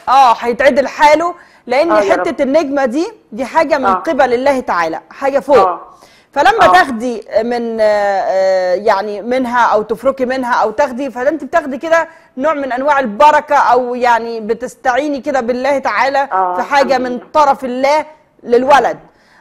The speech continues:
Speaker 2: آه،
Speaker 1: آه،
Speaker 2: الحمد لله.
Speaker 1: بصي، آه، تاكدي حتى لو بعد ح-، راجع، هيرجع،
Speaker 2: آه.
Speaker 1: هيرجع لله تعالى، ما ت-، ما
Speaker 2: لا، ما
Speaker 1: تقلقيش.
Speaker 2: انا، انا وراه، انا ما،
Speaker 1: آه،
Speaker 2: أنا
Speaker 1: اوعي
Speaker 2: بس أنا
Speaker 1: تسيبيه،
Speaker 2: بزن
Speaker 1: ايوه، ايوه.
Speaker 2: عليه.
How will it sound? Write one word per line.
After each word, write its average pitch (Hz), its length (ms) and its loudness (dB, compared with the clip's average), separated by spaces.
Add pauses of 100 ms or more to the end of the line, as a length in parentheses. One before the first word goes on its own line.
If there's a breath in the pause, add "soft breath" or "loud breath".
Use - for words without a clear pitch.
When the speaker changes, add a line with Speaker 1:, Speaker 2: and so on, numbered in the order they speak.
(140 soft breath)
Speaker 2:
آه، - 40 -6
Speaker 1:
آه، 269 760 2
Speaker 2:
الحمد 254 60 0
لله. 247 120 -2
Speaker 1:
بصي، 370 520 -2
آه، 269 580 -2
تاكدي 311 560 2
حتى 339 320 0
لو 269 120 2
بعد 339 480 2 (400)
ح-، - 220 -10
راجع، 226 400 0 (340)
هيرجع، 247 540 2
Speaker 2:
آه. 131 220 -8
Speaker 1:
هيرجع 247 420 0
لله 233 380 -2
تعالى، 180 400 -4
ما 196 80 -12
ت-، 196 120 -14
ما 208 180 -8
Speaker 2:
لا، 214 160 0
ما 240 80 0
Speaker 1:
تقلقيش. 254 100 0
Speaker 2:
انا، 247 180 2
انا 233 120 0
وراه، 226 680 0
انا 202 120 -8
ما، 190 140 -10
Speaker 1:
آه، 180 440 0
Speaker 2:
أنا - 60 4
Speaker 1:
اوعي 381 200 4
Speaker 2:
بس 269 160 -8
أنا 226 120 -2
Speaker 1:
تسيبيه، 214 160 0
Speaker 2:
بزن 202 80 4
Speaker 1:
ايوه، - 280 0
ايوه. 202 180 0
Speaker 2:
عليه. 294 220 0